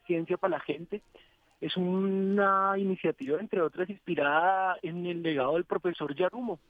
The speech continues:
Nosotros construimos un personaje que es la profe Flor y ella investiga dura-, de, pues, entre todas las regiones de Colombia diferentes avances en ciencia y tecnología que se han realizado acá, ¿no? Entonces,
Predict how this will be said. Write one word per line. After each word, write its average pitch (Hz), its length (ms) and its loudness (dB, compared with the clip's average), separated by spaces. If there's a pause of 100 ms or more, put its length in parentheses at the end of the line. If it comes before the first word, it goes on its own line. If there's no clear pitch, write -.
Nosotros 202 680 -2 (480)
construimos 185 400 -4
un 214 100 -2
personaje 190 520 0
que - 80 -14
es 196 60 -12
la 208 100 0
profe 214 300 -4
Flor 226 260 -2
y 190 160 -4
ella 190 500 -2 (160)
investiga 202 720 -2 (100)
dura-, 180 540 -4
de, 165 500 -4
pues, 220 160 -2
entre 170 280 -4
todas 196 240 0
las 208 100 -2
regiones 214 300 -4
de 226 80 -4
Colombia 226 500 -2 (420)
diferentes 208 460 -4
avances 202 400 0
en 196 140 -8
ciencia 180 260 -6
y 180 60 -10
tecnología 170 500 -6
que 170 160 -8
se 165 120 -6
han 147 100 -4
realizado 151 500 -4
acá, 135 260 -4
¿no? 156 140 -8 (460)
Entonces, 214 720 0